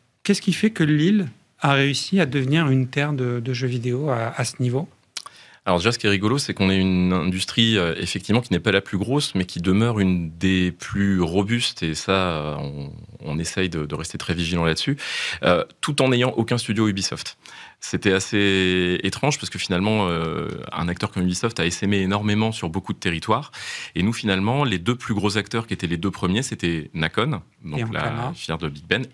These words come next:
Speaker 2: et Ankama, bien entendu.
Speaker 1: Et
Speaker 2: Et
Speaker 1: si
Speaker 2: donc
Speaker 1: Ubisoft nous entend, ils peuvent venir. C'est ça un peu le message, ils sont les bienvenus.
Speaker 2: Nous, on accueille tout le monde. Disons qu'en tout cas, on n'a pas de,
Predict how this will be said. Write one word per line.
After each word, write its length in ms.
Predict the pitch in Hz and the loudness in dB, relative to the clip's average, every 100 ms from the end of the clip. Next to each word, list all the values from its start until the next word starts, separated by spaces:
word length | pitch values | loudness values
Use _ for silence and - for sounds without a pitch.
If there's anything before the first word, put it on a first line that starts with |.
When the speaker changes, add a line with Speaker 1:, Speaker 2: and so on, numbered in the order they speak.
| - | -2
Speaker 2:
et 100 | 117 | 0
Ankama, 380 | 107 104 87 80 | 0 0 -2 -2
bien 140 | 82 | -2
entendu. 240 | 85 80 - _ _ _ _ - - - - - | -4 -6 -12 _ _ _ _ -20 -16 -14 -16 -4
Speaker 1:
Et 60 | 139 | -2
Speaker 2:
Et 40 | |
Speaker 1:
si 60 | 196 | 2
Speaker 2:
donc 100 | 185 | 2
Speaker 1:
Ubisoft 400 | 170 - 185 165 | 2 0 0 2
nous 160 | 160 | 2
entend, 360 | 156 147 170 180 | 2 2 2 2
ils 120 | 147 | 0
peuvent 380 | 156 147 131 131 | 0 0 0 -2
venir. 320 | 123 139 127 | 0 0 0
C'est 140 | - 127 | -2 -4
ça 140 | - | 0
un 80 | 151 | 0
peu 100 | 160 | 2
le 80 | 147 | 2
message, 400 | 139 147 160 143 | 2 0 0 0
ils 100 | 123 | -2
sont 220 | - 143 | -2 0
les 100 | 139 | 0
bienvenus. 440 | 120 127 131 170 - - - - 101 - - - | 2 0 2 0 -2 -10 -12 -12 -12 -14 -8 0
Speaker 2:
Nous, 220 | 131 185 | 2 4
on 120 | 185 | 2
accueille 240 | 147 170 165 | 0 0 0
tout 100 | 151 | 2
le 60 | 120 | 2
monde. 180 | 90 | 2
Disons 240 | 87 98 143 | 0 0 0
qu'en 140 | - | -2
tout 100 | 110 | 0
cas, 80 | 120 | 0
on 80 | 123 | 0
n'a 120 | 92 | 0
pas 120 | 113 | 0
de, 320 | 104 87 78 | -2 -2 -4